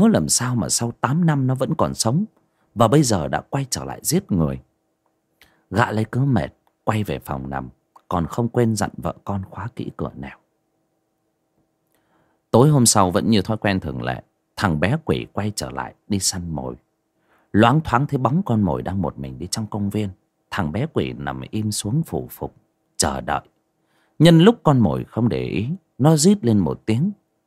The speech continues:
lao vào mà cắn xé. "À,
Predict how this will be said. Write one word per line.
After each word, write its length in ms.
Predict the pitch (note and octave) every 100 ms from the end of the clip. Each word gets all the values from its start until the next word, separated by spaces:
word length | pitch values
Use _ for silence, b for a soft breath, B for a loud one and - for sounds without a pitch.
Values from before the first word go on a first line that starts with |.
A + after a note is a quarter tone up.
| _ -
lao 260 | A2+ A2
vào 200 | F2 C#2
mà 120 | B1+ C2
cắn 260 | - A#2
xé. 320 | C3 A2+ A#2 D#3 _ _ _ _ _ _ _ _ _ _ _
"À, 840 | D#2+ F#2 G#2 A2+ A2 G#2+ E2+ -